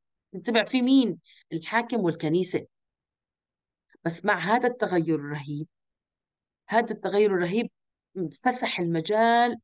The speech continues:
لاستخدام العقل بشكل كتير رائع ومتقدم، وظهرت شيء اسمه العقلانية الجديدة. هالعقلانية الجديدة سارت بنفس الخط مع الثورة الصناعية. تقدم صناعي،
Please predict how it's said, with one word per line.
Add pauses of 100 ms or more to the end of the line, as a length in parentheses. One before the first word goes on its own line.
لاستخدام
العقل
بشكل
كتير
رائع
ومتقدم، (500)
وظهرت
شيء
اسمه
العقلانية
الجديدة. (720)
هالعقلانية
الجديدة
سارت
بنفس
الخط
مع
الثورة
الصناعية. (800)
تقدم
صناعي،